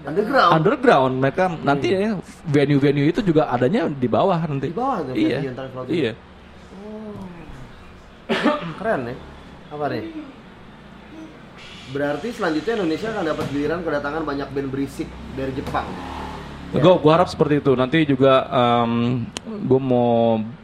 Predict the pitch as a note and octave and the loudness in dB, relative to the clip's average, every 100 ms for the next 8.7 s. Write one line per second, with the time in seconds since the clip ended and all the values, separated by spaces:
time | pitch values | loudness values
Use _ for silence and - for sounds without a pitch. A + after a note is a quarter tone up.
0 | - - - - - - A#2 A2 A2+ A2 | -20 -20 -20 -18 -16 -2 0 2 2 2
1 | A2 G#2+ A2 G#2+ G#2+ G#2+ A2 A2 G2+ G2 | 2 4 2 2 0 0 0 0 0 0
2 | - A2+ A2 A#2 A#2+ D#3 C#3 C#3 C3 B2 | 0 0 0 0 4 4 6 4 2 0
3 | D3+ - - - - - - - - G#2+ | -2 -6 -14 -18 -20 -20 -20 -8 0 2
4 | A2 G#2+ A#2 A#2 A2 A2+ A#2 A2+ A#2+ B2+ | 2 2 2 2 2 2 2 2 0 2
5 | A#2+ B2+ A#2 G#2+ G#2+ A#2 - B2+ A#2+ A2+ | 2 0 2 2 2 0 0 0 0 0
6 | - C3+ B2+ B2+ B2+ C3 A#2 A#2+ A#2+ A2 | 2 4 4 0 0 2 2 4 4 2
7 | G#2 F#2+ F#2 - B2+ A2+ C#3 - C#3+ - | -6 -8 -12 -6 -2 0 -2 -2 -4 -6
8 | - - - F#2 A2+ A2 E3+ | -20 -20 -20 -14 -6 -4 -4